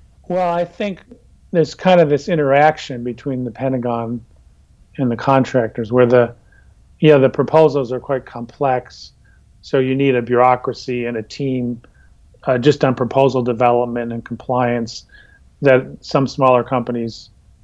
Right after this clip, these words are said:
would have a much harder time, uh, pulling together, or even a commercial company that wanted to move into the Pentagon,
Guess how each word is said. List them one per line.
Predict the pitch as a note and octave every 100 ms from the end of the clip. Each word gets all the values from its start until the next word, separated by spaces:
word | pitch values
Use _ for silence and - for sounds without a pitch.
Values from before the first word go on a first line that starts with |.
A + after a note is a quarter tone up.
| _
would | C3+
have | B2+
a | A#2+
much | A#2+ A2+
harder | B2+ B2 A2+
time, | - A#2+ A2+ A2+ B2+ _ _ _ _ _ -
uh, | A2+
pulling | - B2 A2+
together, | A2 B2+ A#2+ A#2+ A2+ - _ _ _ _ _
or | C3+ B2+
even | B2 A#2
a |
commercial | G#2+ B2+ B2 -
company | A2 B2 A#2
that | A#2
wanted | A2+ A#2+ A#2+
to | A#2
move | A#2 B2 A#2+
into | A#2 - B2
the |
Pentagon, | A2 B2 A#2 A#2 A#2